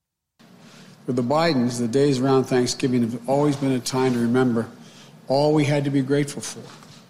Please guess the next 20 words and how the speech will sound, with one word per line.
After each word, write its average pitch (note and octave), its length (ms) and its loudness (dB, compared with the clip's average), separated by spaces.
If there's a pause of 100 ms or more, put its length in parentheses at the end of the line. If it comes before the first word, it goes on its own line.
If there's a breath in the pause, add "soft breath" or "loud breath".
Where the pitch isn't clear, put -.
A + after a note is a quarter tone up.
(300)
and A#2 100 -6
a A2+ 60 -4
time C3 520 2
to G#2+ 100 -2
begin A2 460 0
to A2 60 -6
think B2 280 -4
about A2+ 260 -4
Christmas - 460 -6
and A2 240 -16
begin B2 360 0
even B2+ 280 0
to G#2+ 60 -8
do B2 180 -4
the A#2+ 80 -6
Christmas C3+ 500 -6
list. - 420 -6 (1500)
But A#2+ 100 -12
this E3 300 0
year, B2 200 0